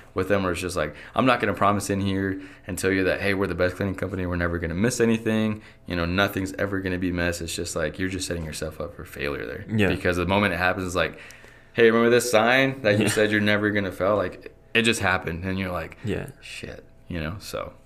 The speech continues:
Speaker 2: Dang, that, yeah, I'm glad you brought up the, the handrail because I remember a while back ago, this was way before covid, uh, w-, when I was with my ex.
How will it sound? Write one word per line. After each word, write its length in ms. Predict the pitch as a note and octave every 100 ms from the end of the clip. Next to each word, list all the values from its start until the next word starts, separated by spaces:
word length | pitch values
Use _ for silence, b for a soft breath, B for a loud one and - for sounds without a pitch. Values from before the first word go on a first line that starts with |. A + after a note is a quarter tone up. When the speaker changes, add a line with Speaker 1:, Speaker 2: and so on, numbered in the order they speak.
| - b b b b b -
Speaker 2:
Dang, 220 | A#2 G#2+
that, 260 | A2 C#2+ -
yeah, 120 | A2 - - -
I'm 220 | C#2+ B2
glad 180 | B2 C#3
you 80 | C3+
brought 180 | B2+ C3
up 140 | C3
the, 340 | A2 G2 F#2 F#2+
the 100 | G2
handrail 420 | A#2+ C3 A2 G2+
because 420 | G#2 - G2+ F#2
I 120 | F#2
remember 320 | A2 B2 A#2+
a 60 | G#2+
while 220 | G2+ G2+
back 240 | F#2 G#2+ -
ago, 160 | G#2+
this 180 | D3+ -
was 100 | G2+
way 180 | G2+ G#2
before 300 | G2+ F#2+ G2
covid, 400 | - G2 F#2+ F#2 B B B B -
uh, 300 | G2 F#2+ F2+
w-, 200 | - F#2+ -
when 160 | G2+
I 40 | G2+
was 120 | G#2
with 100 | G2+
my 160 | F#2+
ex. 360 | G2 G2+ - -